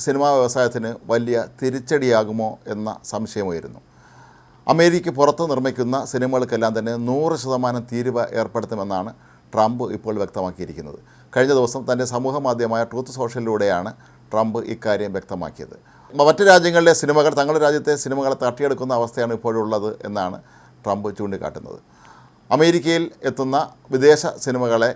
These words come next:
ലക്ഷ്യമിട്ട് തന്നെയാണ് ട്രംപ് ഇപ്പോൾ ഇക്കാര്യത്തിൽ കർശന നിലപാട് സ്വീകരിച്ചിരിക്കുന്നത് എന്നാണ് പറയപ്പെടുന്നത്. എന്നാൽ ഏത് നിയമം ഉപയോഗിച്ചായിരിക്കും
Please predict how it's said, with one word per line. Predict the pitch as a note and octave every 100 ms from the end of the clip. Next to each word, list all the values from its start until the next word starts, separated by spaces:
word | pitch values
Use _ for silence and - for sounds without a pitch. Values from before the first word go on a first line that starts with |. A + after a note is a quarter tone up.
| -
ലക്ഷ്യമിട്ട് | A#2+ A#2 C#3 B2 A#2+
തന്നെയാണ് | A2+ G#2+ G2 A2 - -
ട്രംപ് | G#2+ A2+ A2+ G#2 G2+
ഇപ്പോൾ | A#2 G#2+
ഇക്കാര്യത്തിൽ | G2 G#2 G2+ G#2
കർശന | G2+ - A2 A2
നിലപാട് | G2 G2+ G#2
സ്വീകരിച്ചിരിക്കുന്നത് | G2+ G2+ G#2 G2 G2 G2+ G2 G2+ G2+
എന്നാണ് | F#2 E2+ -
പറയപ്പെടുന്നത്. | G2+ F#2 - D2+ D2 - - - -
എന്നാൽ | C#3 E3+ F3 D3
ഏത് | D#3 F3 G#3 F3+
നിയമം | E3+ F3+
ഉപയോഗിച്ചായിരിക്കും | D3 D3 D3 C3+ B2 A#2+ B2